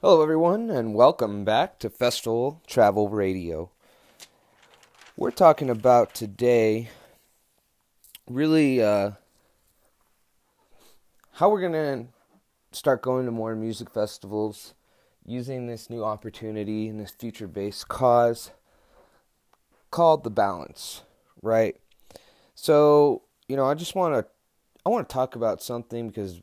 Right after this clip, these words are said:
really been on my mind and, um, in the news lately and all around, and that's the coronavirus and festivals. So, you know, I'm, I'm feeling scared, right?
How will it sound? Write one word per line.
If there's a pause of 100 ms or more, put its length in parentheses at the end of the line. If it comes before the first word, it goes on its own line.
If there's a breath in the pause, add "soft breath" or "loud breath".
(120)
really
been (260 soft breath)
on
my
mind
and, (760)
um, (580)
in
the
news
lately
and
all
around, (480 soft breath)
and
that's
the
coronavirus
and
festivals. (500 soft breath)
So,
you
know, (1000)
I'm, (320)
I'm
feeling
scared, (600)
right?